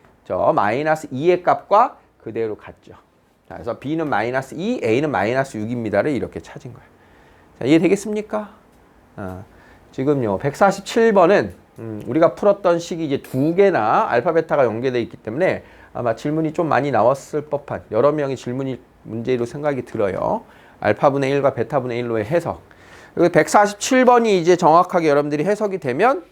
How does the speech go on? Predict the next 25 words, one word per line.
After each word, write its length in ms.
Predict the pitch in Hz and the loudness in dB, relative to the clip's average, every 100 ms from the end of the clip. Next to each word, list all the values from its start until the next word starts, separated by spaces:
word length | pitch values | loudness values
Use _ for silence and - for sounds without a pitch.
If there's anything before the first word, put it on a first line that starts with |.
| _ | _
뭐, 320 | 101 90 90 | -14 -12 -10
요런 240 | 104 95 - _ _ _ _ _ | -10 -12 -16 _ _ _ _ _
처음에 340 | - 185 185 180 | -2 2 2 2
로그 180 | 139 151 | 2 4
방정식의 480 | 165 156 151 151 | 2 0 -2 -4
근과 520 | - 120 120 127 190 202 | -4 -8 0 4 4 2
치환한 580 | - 247 233 220 208 | -4 0 2 2 -2
근의 340 | 165 143 151 143 | -4 -6 -6 -6
관계가, 680 | 120 117 127 113 127 180 185 _ _ | -8 -10 -6 -4 -2 -4 -6 _ _
어, 260 | - 87 85 | -14 -10 -8
웬만한 380 | 101 139 160 135 | -6 -4 -4 -4
문제들은 380 | 120 117 117 | -6 -8 -10
다 120 | 113 107 | -8 -8
연결이 300 | 95 113 107 | -8 -10 -12
될 160 | 92 | -16
것 120 | - 87 | -18 -20
같습니다. 360 | 76 _ - _ _ _ _ _ _ _ | -20 _ -20 _ _ _ _ _ _ _
자, 60 | - _ _ _ _ | -20 _ _ _ _
되겠죠? 540 | 127 156 160 247 320 - _ _ _ - - _ _ _ - | -6 -6 4 4 4 -6 _ _ _ -14 -14 _ _ _ -14
자, 80 | |
백사십구 640 | - 104 143 120 117 - 123 | -10 -2 0 0 -2 -8 0
번. 160 | 143 - _ _ _ _ _ _ _ _ _ _ _ _ - - - - _ _ _ _ | 0 -2 _ _ _ _ _ _ _ _ _ _ _ _ -20 -20 -20 -20 _ _ _ _
어? 120 | 147 302 - | -6 -6 -8
백사십구 520 | - 139 175 165 - 143 | -4 2 2 0 -4 2
번? 240 | 202 277 | 2 2